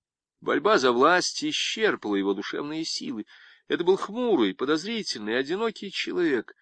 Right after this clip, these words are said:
Он напоминал партийного босса, измученного тяжелыми комплексами. Я вспоминаю такой эпизод.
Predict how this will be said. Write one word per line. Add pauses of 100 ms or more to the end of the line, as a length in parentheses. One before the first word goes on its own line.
(500)
Он
напоминал
партийного
босса,
измученного
тяжелыми
комплексами. (1040)
Я
вспоминаю
такой
эпизод.